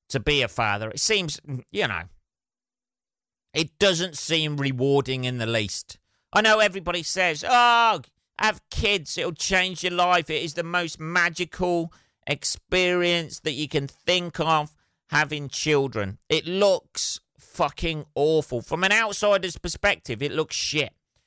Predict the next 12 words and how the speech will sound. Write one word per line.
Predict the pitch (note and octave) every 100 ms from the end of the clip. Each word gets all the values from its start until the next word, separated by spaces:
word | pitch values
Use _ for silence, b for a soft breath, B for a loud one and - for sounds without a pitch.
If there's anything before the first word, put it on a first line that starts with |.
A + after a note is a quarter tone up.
| _
It | -
looks | D#3 D3+ - -
absolute | F3+ - - F3+ D#3+
fucking | - D#3+ - D3
garbage. | A2 C3 C#3 C3+ B2+ A2 -
It | F3
looks | F#3 A#3 G#3 -
like | F#3 F3+ E3 A#2+ - _ b b b
you | - F3+
have | F#3+ E3+
created | - - F3+ E3+ F#3+ F#3+ C#3 C#3
something | - D3 C3+ G#2 - G#2+ G#2